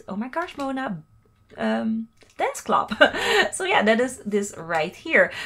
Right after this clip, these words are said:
Then next to the restaurant and dance club, we have a gym. I created this gym with the fitness pack stuff, uh, that came out, you know, the day when I created this. So this is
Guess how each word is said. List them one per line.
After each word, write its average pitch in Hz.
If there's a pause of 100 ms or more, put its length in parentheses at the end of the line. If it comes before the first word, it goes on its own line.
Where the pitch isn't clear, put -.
(120)
Then 240
next 262
to 427
the 392
restaurant 269
and 285
dance 175
club, 170
we 202
have 170
a 160
gym. 165 (500)
I 220
created 285
this 330
gym 220
with 208
the 214
fitness 277
pack 208
stuff, 214
uh, 170
that 208
came 247
out, 208 (380)
you 196
know, 175
the -
day 202
when 208
I 170
created 165
this. 165
So 214
this 196
is 202